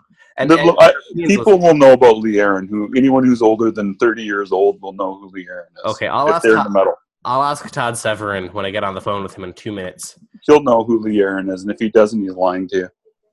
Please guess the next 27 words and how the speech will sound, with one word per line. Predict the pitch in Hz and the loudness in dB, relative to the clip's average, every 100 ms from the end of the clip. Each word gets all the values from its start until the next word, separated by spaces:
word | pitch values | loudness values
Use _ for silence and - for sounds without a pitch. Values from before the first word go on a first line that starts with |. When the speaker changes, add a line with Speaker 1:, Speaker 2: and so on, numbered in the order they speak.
| _ | _
Speaker 1:
Okay. | 117 123 117 98 107 - - - - | -14 -10 -8 -8 -10 -14 -20 -2 0
<laughs> | - 587 - - - - - 285 - - | 2 0 0 -4 -4 -16 -14 -14 -14 -10
That's, | 113 - 135 | -10 -8 -4
uh, | 117 107 | -2 -2
them, | 127 143 | -4 -4
them | 135 143 147 | -4 -2 -4
some | 120 | -8
fighting | 104 135 131 110 | -6 -4 -2 -4
words. | 95 92 - - 539 | -6 -4 -4 -4 -8
<laughs> | - 587 - - - - | -6 -8 -8 -18 -12 2
Speaker 2:
No, | 147 143 135 | 6 8 6
but | 127 | 2
seriously, | 120 196 196 165 | 4 4 6 6
let | 175 | 4
me | 233 | 4
know | 196 196 | 4 4
if | 190 | 4
Todd | 185 160 | 4 6
does. | 143 135 - | 6 4 4
He | 185 | -2
should | - 190 | 2 2
know. | - 104 120 | 6 4 4
I | 131 | 2
mean, | 139 123 | 0 4
I | 117 | 4
don't | 151 | 4
know. | 123 | 0